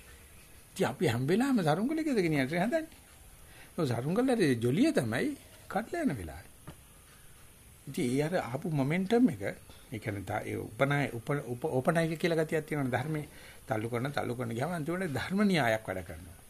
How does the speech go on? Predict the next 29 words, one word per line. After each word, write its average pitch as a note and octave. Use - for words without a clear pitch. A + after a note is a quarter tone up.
ඒ E3+
මනුස්සයා B3+
කරන B3
දෙයක් G#3
නෑ A#2+
ඊට F2+
පස්සේ. -
ඉතින් D3
ඒකෙදී F3
ලියලා F3+
තියෙන E3+
ඔය C#3+
මේ G#2+
Consciousness C3
Beyond C#3+
the D3+
Death D3
කියන D3
පොතක්. C#3
ඒක, C#3+
ඒක D3+
ෆාදර් C3
කෙනෙක් F3+
ලියලා F#3+
තියෙනවා. C3
"You E3+
start F3+
as F3+
a G#3